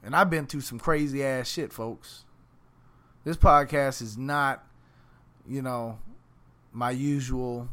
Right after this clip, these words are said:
kiki ha ha funny shit. This is just my, my story. And I started to start, decided to start telling this story because, for one, it's therapeutic.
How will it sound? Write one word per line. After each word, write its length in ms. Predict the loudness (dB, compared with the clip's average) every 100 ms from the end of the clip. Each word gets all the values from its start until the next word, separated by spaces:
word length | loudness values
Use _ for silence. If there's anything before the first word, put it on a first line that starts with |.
| -10 -14 -20 -20 _
kiki 460 | -10 -6 -6 -4 -4
ha 240 | 6 6
ha 240 | 6 4 2
funny 320 | 0 -4 -4
shit. 300 | -6 -8 -10 -16 -20 -20 -20 -20 -20 -20 -20 -20 -20 -20 _ -20 -8
This 180 | -6 -4
is 220 | -6 0
just 340 | 0 0 -4
my, 380 | -8 -8 -2 -4
my 220 | 0 -2
story. 600 | -2 -2 0 2 0 -6 -10 -20 -20 -20 -20 -8
And 120 | -2 0
I 100 | 2
started 420 | 6 6 6 0
to 80 | -6
start, 440 | 2 4 4 -2 -20 _ -14
decided 540 | -8 2 8 8 6 -2
to 80 |
start 380 | -4 4 4 4
telling 340 | 4 4 4 -2
this 160 | -6
story 560 | -8 -6 -6 -6 -6 -10 -18 -20 -20 -20 -20 _ -20 -4
because, 400 | 0 2 2 0 -6 -6
for 120 | -2
one, 220 | 2 2
it's 140 | 0 -2
therapeutic. 600 | 0 0 -2 -4 -4